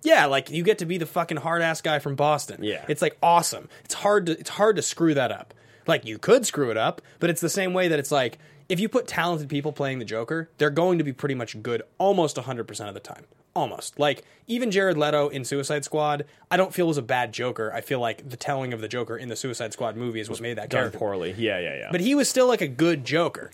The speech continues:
Speaker 1: Like,
Speaker 2: Yeah, I mean, it wasn't, it's just so hard 'cause he's always gonna be compared to, to <laughs>
Speaker 1: Right.
Speaker 2: the other two. Uh, three, if you wanna co-, throw Hamill in there, but, um,
Speaker 1: But yeah, so that's my point, is that I think to, to bring life to this role in the way that it did,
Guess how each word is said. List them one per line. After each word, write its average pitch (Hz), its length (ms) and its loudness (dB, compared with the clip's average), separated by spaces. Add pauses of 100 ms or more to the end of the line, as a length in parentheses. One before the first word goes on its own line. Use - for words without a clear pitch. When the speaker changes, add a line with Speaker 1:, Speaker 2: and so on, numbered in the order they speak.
Speaker 1:
Like, 139 320 -2
Speaker 2:
Yeah, 160 280 0
I 101 40 -2
mean, 113 160 0
it 110 100 0
wasn't, 123 460 -2
it's - 340 -6
just 165 180 -4
so 131 200 0
hard 113 260 -4
'cause 113 140 -10
he's 107 180 -8
always 107 320 -2
gonna 101 180 -6
be 92 120 -6
compared 95 400 -8
to, 92 160 -4
to 85 340 -8 (100)
<laughs> 113 160 -18
Speaker 1:
Right. 107 240 -2
Speaker 2:
the 104 140 -6
other 92 160 -6
two. 98 300 -8 (420)
Uh, 107 180 2
three, 104 420 -4
if - 120 -10
you 104 80 -8
wanna 95 120 -6
co-, 104 200 -10
throw 101 160 -6
Hamill 98 300 -6
in 104 80 -6
there, 107 160 -2
but, 98 360 -6
um, 90 380 -4 (140)
Speaker 1:
But 180 100 2
yeah, 160 140 4
so 180 100 -2
that's 214 140 2
my 220 100 2
point, 156 260 0
is 123 120 -2
that 127 80 0
I 123 80 2
think 185 260 -2
to, 151 380 0
to 156 160 0
bring 208 360 2
life 170 280 4
to 156 80 -4
this 143 200 -4
role 123 280 0
in 127 80 -4
the 123 60 -2
way 120 160 0
that 120 120 -2
it 113 100 -8
did, 113 320 -2